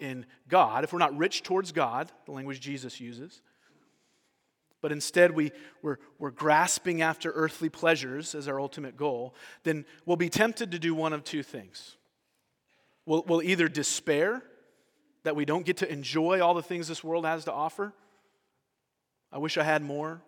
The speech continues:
Why don't I have more? Has God forgotten me?" Or we'll, we'll be tempted to assimilate into the earthly pursuits of pleasure, thinking they'll satisfy.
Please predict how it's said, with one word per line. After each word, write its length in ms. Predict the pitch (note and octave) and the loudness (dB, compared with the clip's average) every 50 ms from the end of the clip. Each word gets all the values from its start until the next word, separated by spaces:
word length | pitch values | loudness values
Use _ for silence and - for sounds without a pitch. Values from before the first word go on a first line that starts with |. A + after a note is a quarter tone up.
| _ | _
Why 100 | - D3 | -2 -2
don't 140 | D3+ D#3 D#3 | -2 -2 -2
I 40 | D3+ | -2
have 140 | D3 D3 C#3+ | -2 -2 -4
more? 380 | C#3 C#3+ C#3+ C#3+ D3+ D3+ D3+ - _ _ _ _ _ _ _ _ | -4 -6 -6 -6 -6 -8 -8 -12 _ _ _ _ _ _ _ _
Has 160 | - C#3 C3+ | -14 -8 -4
God 200 | D3 C#3+ D3 C#3+ | -2 -2 -2 -2
forgotten 340 | - D3 C#3 C#3 C#3+ D#3 D3+ | -4 -4 -4 -4 -4 -4 -8
me?" 100 | D3 - - | -8 -6 -2
Or 500 | F3+ A3+ B3 F#3+ D3 C3+ C#3+ F#3 F#3+ - - - - - - - - - - - - - _ _ _ _ _ _ _ _ _ - | 2 4 4 4 4 4 4 2 0 -2 -10 -20 -20 -20 -20 -20 -20 -20 -20 -20 -20 -20 _ _ _ _ _ _ _ _ _ -2
we'll, 200 | - F3 E3+ F3 - | 0 0 0 2 2
we'll 100 | F3 E3 | 0 2
be 120 | E3 E3+ | 2 2
tempted 340 | - - G3+ G3+ F3 F3+ D#3 | 2 2 0 2 0 -2 -2
to 160 | - F3+ G#3 - | -2 -2 -2 0
assimilate 960 | D#3 C3+ - - - - G#3+ A#3+ C4 C#4 G#3+ D#3 B2+ A#2+ C#3+ A3+ - - - - - | 0 0 0 0 0 2 2 4 4 4 4 4 4 2 0 -2 -4 -8 -12 -6 -2
into 760 | F#3+ G3 A3+ A#3 - - - F#3+ E3 D3+ D3 D3 F3+ A3+ A3+ - - _ _ _ _ _ _ _ _ _ _ _ _ _ _ _ _ _ _ | 0 0 0 0 -2 -4 -2 0 0 0 2 0 0 -2 -4 -8 -18 _ _ _ _ _ _ _ _ _ _ _ _ _ _ _ _ _ _
the 100 | - - - | -2 0 4
earthly 400 | F3 F3+ F#3+ F#3 - - F3+ F3+ | 6 6 6 6 2 -2 -4 -2
pursuits 540 | - - E3+ - - - F3+ F3 E3+ - D#3+ | -2 -2 -4 -4 -2 -2 -2 -2 -2 -2 -4
of 100 | D3 - | -6 -6
pleasure, 540 | - - D3 C3+ A#2+ - B2+ D3+ F#3+ - _ _ _ _ _ _ _ _ _ _ | -2 0 0 0 0 -2 -6 -8 -8 -10 _ _ _ _ _ _ _ _ _ _
thinking 360 | - - F#3 F3+ F3+ F#3 F3 | -4 -2 -2 -2 0 -2 0
they'll 120 | E3+ E3 E3 | 0 0 0
satisfy. 600 | - - F3+ F#3 G3 G#3 - - - - - | 0 0 0 0 0 -4 -8 -10 -10 -12 -12